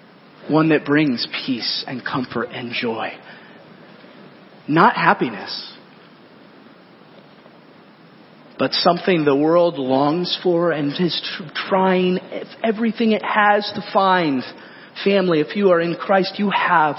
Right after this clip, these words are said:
what the world is searching for. But the question is, do you recognize that? Do you recognize the gift that you've been given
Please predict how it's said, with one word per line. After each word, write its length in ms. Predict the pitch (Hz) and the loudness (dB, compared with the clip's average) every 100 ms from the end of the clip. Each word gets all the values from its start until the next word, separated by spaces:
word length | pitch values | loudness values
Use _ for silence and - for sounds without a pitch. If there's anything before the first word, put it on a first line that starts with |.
| - - - - | -10 -14 -10 -4
what 140 | 175 | -2
the 80 | 165 | 0
world 300 | 156 175 147 | 2 2 2
is 80 | 127 - | -2 -4
searching 320 | 120 - 110 | -4 -4 -8
for. 160 | - - - - - - - - - - - - - - - - - - - - - - - - - - - - - - - - - - | -16 -18 -18 -20 -20 -20 -20 -20 -20 -20 -20 -20 -20 -20 -20 -20 -20 -20 -20 -20 -20 -20 -20 -20 -20 -20 -20 -20 -20 -20 -20 -20 -14 -2
But 100 | 160 | -2
the 80 | 156 | -2
question 480 | - 147 - 160 131 | -2 -2 0 -2 -2
is, 180 | 127 - | -2 -4
do 100 | 165 | -4
you 280 | 156 147 | 0 0
recognize 720 | 135 - 175 - - - - - | 0 -2 -4 -4 -8 -8 -10 -6
that? 320 | - - - - - - - - - - - - - - - - - | -6 -6 -12 -20 -20 -20 -20 -20 -20 -20 -20 -20 -20 -20 -20 -12 -4
Do 80 | |
you 220 | 185 196 165 | 2 2 2
recognize 760 | 214 208 143 139 131 120 - | 0 0 0 0 -2 -6 -8
the 60 | 151 | -10
gift 420 | - 220 175 - - | -4 -4 -4 -12 -8
that 140 | 139 | -6
you've 180 | - 151 | -6 -4
been 180 | 151 151 | -6 -2
given 300 | 220 - | -4 -4